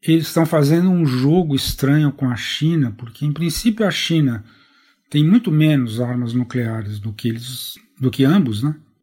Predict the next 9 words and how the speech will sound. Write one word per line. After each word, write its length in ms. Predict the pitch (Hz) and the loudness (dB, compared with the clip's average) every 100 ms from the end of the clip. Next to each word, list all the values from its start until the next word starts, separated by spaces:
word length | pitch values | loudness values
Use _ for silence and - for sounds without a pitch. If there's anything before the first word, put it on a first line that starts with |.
| - | -6
E 560 | 165 165 165 165 160 156 | -2 0 2 2 4 4
nunca 760 | 147 151 - 185 156 190 202 208 | 4 0 -2 0 2 2 2 2
fez 240 | - 190 | 2 0
parte 360 | - 160 160 160 | 0 0 0 -2
desses 280 | 156 151 - | -4 -4 -4
tratados. 760 | 165 170 147 117 101 104 - - _ _ _ _ _ _ 151 | -4 -2 -2 -4 -4 -10 -18 -20 _ _ _ _ _ _ 0
No 160 | 156 | 2
entanto, 520 | 190 185 185 226 240 | 2 2 4 4 4
eles, 500 | 226 220 - - - | 2 0 -2 -8 -12